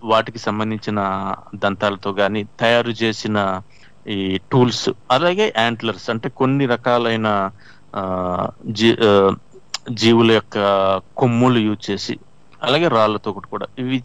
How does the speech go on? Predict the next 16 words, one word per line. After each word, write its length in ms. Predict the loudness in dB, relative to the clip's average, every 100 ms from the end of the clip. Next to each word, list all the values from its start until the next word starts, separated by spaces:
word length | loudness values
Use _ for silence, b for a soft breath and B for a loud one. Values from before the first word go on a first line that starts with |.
| -4
యూజ్ 220 | -6 2
చేసి 200 | 2 4
later 380 | 4 4 2 -2
stone 300 | -2 -2 -2
age. 160 | -4 -4
అంటే 260 | -4 -2 -2
ఇవన్నీ 340 | 0 0 0 -2
కూడా 400 | -2 0 0 -4 B B B -2
ఇలా 180 | 2 2
experimentation 840 | 0 -2 -2 0 0 -2 -2 -4 -2 0
చేస్తూ, 460 | 0 -2 -6 -8 -4 -2
తనకు 260 | -2 -2
ఉన్నదాన్ని 500 | 0 2 2 2 0
వాడుతూ, 640 | 0 0 0 -2 -6 -8 -4
అందులో 360 | 0 2 2 4
ఏదైతే 800 | 4 4 2 0 -6 -6 -6